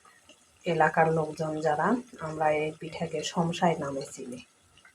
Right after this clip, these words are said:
আমাদের গ্রাম বাংলার এক, মানে, এক কথায় লোভনীয় পিঠা। আমাদের গ্রামে তো এগুলো পিঠা, মানে, খুব চলবে শীতের সময়।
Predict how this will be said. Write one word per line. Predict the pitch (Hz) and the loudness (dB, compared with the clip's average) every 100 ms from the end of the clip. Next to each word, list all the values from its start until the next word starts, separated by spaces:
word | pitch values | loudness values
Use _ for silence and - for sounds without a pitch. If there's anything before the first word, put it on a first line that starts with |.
| _ _ _ _ - - _ | _ _ _ _ -20 -20 _
আমাদের | 156 151 156 156 | -6 -4 -2 0
গ্রাম | 170 165 165 | 4 4 4
বাংলার | 165 165 165 160 - - - _ _ _ _ - 233 - - 147 | 4 4 8 8 6 -6 -18 _ _ _ _ -20 -20 -12 2 2
এক, | 147 | 2
মানে, | 156 156 156 160 - | 0 -2 -2 -6 -10
এক | - 170 - | -2 -2 2
কথায় | 175 185 170 | 2 6 8
লোভনীয় | 185 202 233 180 156 | 10 10 10 10 6
পিঠা। | - 151 156 143 - - - - - | 0 -4 0 0 0 -12 -18 -18 -6
আমাদের | 160 160 170 165 | 0 4 6 6
গ্রামে | 175 170 175 | 6 8 8
তো | 175 175 170 | 8 10 10
এগুলো | 165 175 175 | 10 8 4
পিঠা, | - 180 208 | 4 6 8
মানে, | 175 170 | 8 8
খুব | - 220 208 | 8 8 8
চলবে | - 156 143 143 | 4 4 4 0
শীতের | - 165 147 143 | 0 2 2 2
সময়। | 143 135 139 | -2 -4 -4